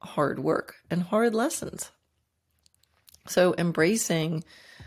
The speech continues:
focus, fitness, failure applies to our horses too,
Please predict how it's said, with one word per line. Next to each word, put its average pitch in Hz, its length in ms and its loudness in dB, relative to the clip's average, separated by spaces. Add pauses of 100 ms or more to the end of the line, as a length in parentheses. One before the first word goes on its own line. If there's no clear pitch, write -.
focus, 180 480 4
fitness, 160 500 2
failure 185 720 6
applies 233 600 0
to 254 140 -4
our 214 140 0
horses 165 540 -4
too, - 580 -4